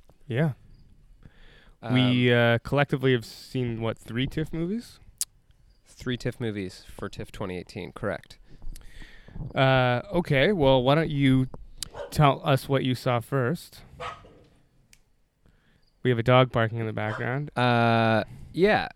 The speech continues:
Speaker 2: Uh, yeah, I don't, I guess that is as good a, good a way of proceeding as any.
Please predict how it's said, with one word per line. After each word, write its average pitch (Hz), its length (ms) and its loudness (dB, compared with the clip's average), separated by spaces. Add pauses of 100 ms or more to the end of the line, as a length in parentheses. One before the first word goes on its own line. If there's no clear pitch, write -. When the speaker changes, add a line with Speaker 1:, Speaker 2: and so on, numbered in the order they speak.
(240)
Speaker 2:
Uh, 127 480 -6 (260)
yeah, 175 200 -2
I 143 40 -2
don't, 156 160 -2
I 131 80 -4
guess 156 200 -4
that 135 180 -8 (180)
is 117 200 -6
as 110 120 -6
good 107 220 -6
a, 107 240 -4 (300)
good 107 140 -6
a 101 60 -6
way 101 200 -4
of 101 180 -12 (180)
proceeding 107 460 -4
as 98 100 -4
any. 113 300 0